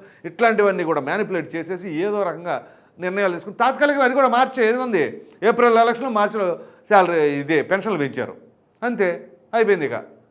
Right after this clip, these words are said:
ఇప్పుడు ఈ రెండు వేలు పెంచిన దానికి, ఆ, ఏప్రిల్ నెలకు కూడా వస్తుంది కాబట్టి ఇంకో రెండు వేలు అంటే వీళ్ళు ఇచ్చే నాలుగు వేల రూపాయలకి మరలా ఇక ఓట్లు కొత్తగా రావాలి అనే ఉద్దేశం మీద ఏమైనా ప్లాన్ వేశారా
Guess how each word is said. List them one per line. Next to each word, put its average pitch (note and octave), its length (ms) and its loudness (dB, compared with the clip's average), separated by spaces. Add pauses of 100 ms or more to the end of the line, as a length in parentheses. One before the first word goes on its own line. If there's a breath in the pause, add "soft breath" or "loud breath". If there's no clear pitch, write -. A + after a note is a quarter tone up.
(180)
ఇప్పుడు F3 200 -2
ఈ E3 40 4
రెండు F#3 280 0
వేలు A#3+ 300 10
పెంచిన A3 260 0
దానికి, G3+ 460 -4 (320 loud breath)
ఆ, A#3+ 180 2 (100)
ఏప్రిల్ A#3 260 2
నెలకు A3 220 0
కూడా G#3+ 100 2
వస్తుంది F#3 220 -4
కాబట్టి F#3+ 300 -2 (380)
ఇంకో A3 240 2
రెండు D3+ 120 -2
వేలు A#2 180 -4
అంటే F3 160 -6
వీళ్ళు F#3 260 -6
ఇచ్చే F#3 200 -4
నాలుగు F3 300 -2
వేల F#3+ 100 -2
రూపాయలకి D#3+ 460 -8 (480 loud breath)
మరలా F#3+ 260 0
ఇక D#3+ 140 -2 (180)
ఓట్లు F3+ 360 -2
కొత్తగా D3+ 280 -6
రావాలి A2+ 560 -4
అనే A2 120 -10
ఉద్దేశం D3+ 480 -8
మీద F#3 220 -8
ఏమైనా B2+ 220 -10
ప్లాన్ A#2+ 300 -8
వేశారా G#2 520 -4